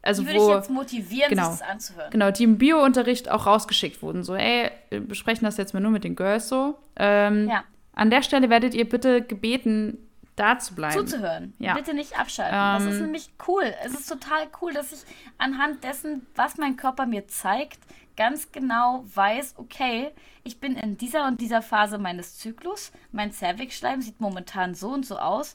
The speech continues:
Speaker 2: Und
Speaker 1: Mhm.
Speaker 2: ich glaube, das heißt Cervixschleim,
Speaker 1: Ja.
Speaker 2: ne?
Speaker 1: Und,
Speaker 2: Oder
Speaker 1: ähm, das
Speaker 2: Ausfluss
Speaker 1: ist wegen,
Speaker 2: oder so.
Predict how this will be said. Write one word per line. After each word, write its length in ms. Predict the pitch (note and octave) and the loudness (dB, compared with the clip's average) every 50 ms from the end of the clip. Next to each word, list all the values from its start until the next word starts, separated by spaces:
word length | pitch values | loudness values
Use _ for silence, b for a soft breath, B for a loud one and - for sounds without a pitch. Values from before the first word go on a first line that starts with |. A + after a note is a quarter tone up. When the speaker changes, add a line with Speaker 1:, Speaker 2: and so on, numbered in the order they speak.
| B B B B _ | B B B B _
Speaker 2:
Und 320 | - G#3+ G#3+ B3 B3+ A#3+ | -8 2 6 6 6 6
Speaker 1:
Mhm. 340 | A#3 B3 A#3+ A#3+ A#3+ B3 B3+ C#4 | 6 4 4 4 4 4 2 2
Speaker 2:
ich 80 | D4 | 2
glaube, 160 | - G3+ A3 | 0 -2 0
das 200 | A3 G#3 G3+ - | 0 -2 -2 -2
heißt 240 | - F3+ F3+ F3+ - - | -6 -6 -6 -6 -6 -6
Cervixschleim, 560 | F3+ E3+ E3 - F3 - - - F3 E3+ E3+ | -6 -6 -6 -8 -12 -14 -12 -8 -6 0 4
Speaker 1:
Ja. 100 | A3+ G#3+ - | 4 4 4
Speaker 2:
ne? 140 | C4+ E4+ - - - - _ _ _ | 2 -4 -8 -14 -20 -20 _ _ _
Speaker 1:
Und, 280 | A3+ A#3 A#3+ A3+ - | 4 4 4 4 2
Speaker 2:
Oder 260 | - - A3+ A3+ A3+ A3+ | 4 6 8 8 8 8
Speaker 1:
ähm, 140 | A3 A3 A3+ A3 A3+ A3 | 8 6 6 6 4 2
das 140 | - A#3 G#3+ | 2 0 0
Speaker 2:
Ausfluss 100 | - - G3+ | 0 -2 -4
Speaker 1:
ist 360 | - - - - - - _ - - | -4 -6 -14 -16 -18 -20 _ -14 -14
wegen, 540 | G3 G3 A3+ A3+ A3 A3+ A3+ A3 A3 A3 G#3+ | -2 2 2 4 4 4 4 4 4 2 0
Speaker 2:
oder 180 | G3 G3 F#3+ F#3+ | 0 -4 -8 -8
so. 220 | F#3 G3 G3+ G3+ | -10 -14 -14 -14